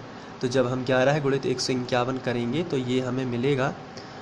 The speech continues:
चलिए कर लेते हैं, ग्यारह एकम ग्यारह, ग्यारह की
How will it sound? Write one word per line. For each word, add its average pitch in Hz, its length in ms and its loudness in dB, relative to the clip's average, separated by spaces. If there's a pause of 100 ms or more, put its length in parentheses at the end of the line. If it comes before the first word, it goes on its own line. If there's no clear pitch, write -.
(420)
चलिए 131 240 2
कर 135 160 2
लेते 120 260 0
हैं, 120 120 -2
ग्यारह 123 300 6
एकम 151 400 2
ग्यारह, 123 440 2
ग्यारह 123 340 4
की 180 220 0